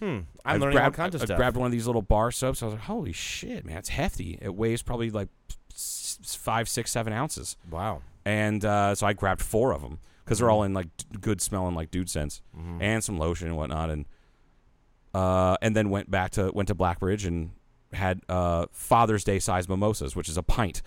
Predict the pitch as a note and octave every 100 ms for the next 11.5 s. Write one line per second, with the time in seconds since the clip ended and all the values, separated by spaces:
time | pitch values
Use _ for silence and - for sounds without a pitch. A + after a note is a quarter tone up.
0 | - G2+ C3 E3 F2+ - - G#3+ - D#3
1 | - - - E3+ C#3+ G#2+ F#2 F#2 - -
2 | _ G#2+ A#2 A2+ G#2+ G#2 F#2+ - _ _
3 | - - C#3 D3+ C3+ F#2 A2+ G#2+ D#2+ A2+
4 | A#2 - D3+ A#2 F#2 F2+ - A#2+ A#2+ B2+
5 | B2 - D3+ C3+ A#2+ A#2+ G#2 F2 G#2+ F#2+
6 | F#2 - F#2+ F#2 G2+ F#2 F#2+ A2+ F#2 F2+
7 | G2+ G#2+ A#2+ G#2 G2 - - F#2+ F#2+ G2+
8 | F#2 F2+ - F#2+ G2 G2 G2+ F2+ G2+ F2+
9 | E2+ E2+ E2 F#2+ E2+ - E2+ G#2 - -
10 | - G#2+ A2 A2 G#2 - - - - C#3
11 | F3+ F3 G#2 F2 D#2+